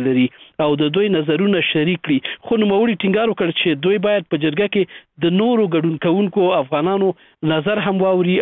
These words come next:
او له طالبانو سره یې شریک کړي. د سولې د مشورتي جرګې، آه، په اړه ښاغلي داودزي د یو خبریال د پوښتنې په ځواب کې چې دا تبلیغاتي بڼه لري، وویل دا جرګه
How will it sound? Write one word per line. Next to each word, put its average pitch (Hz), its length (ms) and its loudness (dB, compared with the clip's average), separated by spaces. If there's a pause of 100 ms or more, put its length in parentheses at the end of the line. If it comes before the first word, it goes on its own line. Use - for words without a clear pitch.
(100)
او 175 80 2 (100)
له 151 160 -4
طالبانو 160 460 0
سره 156 160 0
یې - 140 -4
شریک 135 300 0
کړي. 127 140 2 (480)
د 175 160 0
سولې 190 300 0
د 185 100 -2
مشورتي 165 460 -2
جرګې، 175 360 0
آه، - 420 -4
په 175 140 -2
اړه 170 220 -2
ښاغلي 165 420 0
داودزي 147 460 0
د 170 120 2
یو 147 120 -2
خبریال 160 400 0
د 147 100 -14
پوښتنې 160 340 0
په 147 120 0
ځواب 170 300 0
کې 156 160 0
چې 151 80 2 (540)
دا 165 80 -2 (140)
تبلیغاتي 147 580 -2
بڼه 160 240 0
لري، 151 160 0
وویل 175 400 2
دا 170 80 0 (120)
جرګه 147 200 -2